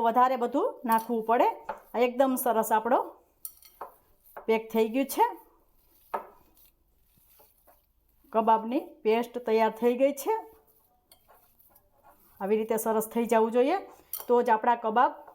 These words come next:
સરસ બને છે. હવે આપણે આમાં કબાબને બનાવવાના છે. તો હવે આપણે તેલ,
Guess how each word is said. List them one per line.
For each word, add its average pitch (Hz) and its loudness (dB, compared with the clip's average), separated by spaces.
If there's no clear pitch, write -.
સરસ 226 -2
બને 226 0
છે. 294 -4
હવે 202 0
આપણે 214 2
આમાં 247 0
કબાબને 202 -2
બનાવવાના 208 0
છે. 403 -4
તો 208 -2
હવે 202 2
આપણે 220 2
તેલ, 233 0